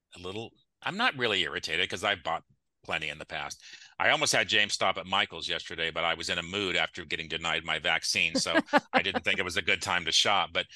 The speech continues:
Speaker 1: so you must have something you like about, you know, s-,
Speaker 2: I did.
Speaker 1: October, November,
Speaker 2: Actually, I
Speaker 1: December.
Speaker 2: bought a fall thing today. I was at the grocery store and they have the pine cones that have the different scents. So you can just put them in a bowl and then the whole room smells nice.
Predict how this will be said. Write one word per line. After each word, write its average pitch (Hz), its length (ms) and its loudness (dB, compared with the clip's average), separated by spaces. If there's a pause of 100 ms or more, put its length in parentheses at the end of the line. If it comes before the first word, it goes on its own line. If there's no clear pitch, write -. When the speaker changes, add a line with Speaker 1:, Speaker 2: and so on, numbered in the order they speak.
(140)
Speaker 1:
so 160 180 4
you 160 200 2
must 285 240 2
have - 160 2
something 85 720 -2 (180)
you 90 160 -4
like 73 440 0
about, 73 420 -2 (320)
you 98 100 -2
know, 73 140 0
s-, - 180 -12 (160)
Speaker 2:
I 330 160 8
did. 494 200 8
Speaker 1:
October, - 120 -2
November, 302 220 8
Speaker 2:
Actually, 359 260 2
I - 40 4
Speaker 1:
December. 285 260 8
Speaker 2:
bought 262 220 8
a 285 80 4
fall 240 420 4 (100)
thing 233 300 0
today. 190 640 0
I 202 300 6
was 208 240 -2
at 196 160 0
the 247 80 -6
grocery 208 340 -4
store 214 300 0
and 208 180 -2
they 208 80 -2
have 208 300 4
the 208 80 -2
pine 214 360 -2
cones 226 360 -2
that 208 140 2
have 202 160 2
the 208 100 0
different 202 400 -4
scents. 220 500 -2
So - 80 -6
you 208 160 -2
can 208 140 -4
just 196 240 -4
put - 160 -4
them 214 120 0
in 202 100 0
a 190 40 2
bowl 185 320 2
and 196 80 -2
then 175 120 -2
the 170 80 -2
whole 185 200 -4
room 190 240 -6
smells 202 460 -4
nice. 214 420 -4